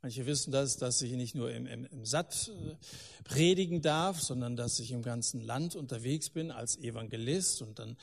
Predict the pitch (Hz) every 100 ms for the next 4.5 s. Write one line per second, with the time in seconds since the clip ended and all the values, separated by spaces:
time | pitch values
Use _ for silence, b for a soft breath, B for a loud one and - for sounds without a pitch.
0 | B B - 156 160 156 135 143 131 139
1 | 131 170 - 151 156 156 160 151 147 151
2 | 160 165 - - - B B B 120 117
3 | 120 131 - 135 123 170 160 151 151 151
4 | 151 127 131 127